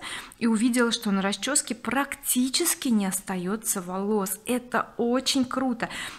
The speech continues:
Потом, кстати, перешла на шампунь, который мне прислали на обзор, э, из другой компании. И хотя тот шампунь тоже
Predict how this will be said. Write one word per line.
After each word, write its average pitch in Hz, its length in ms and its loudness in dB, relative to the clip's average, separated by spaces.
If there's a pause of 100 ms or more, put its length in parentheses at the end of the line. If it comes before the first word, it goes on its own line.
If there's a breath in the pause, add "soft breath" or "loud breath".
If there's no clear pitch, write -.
Потом, 294 240 4
кстати, 262 300 0
перешла 233 480 4
на 220 200 4
шампунь, 233 440 2
который 214 280 -2
мне 202 140 2
прислали 208 460 -2
на 190 220 2
обзор, 220 680 0 (460 loud breath)
э, 220 220 2
из 214 320 2 (140)
другой 208 360 0
компании. 196 800 0 (120)
И 294 460 4
хотя 226 440 0
тот 208 320 0
шампунь 190 380 0
тоже 208 680 2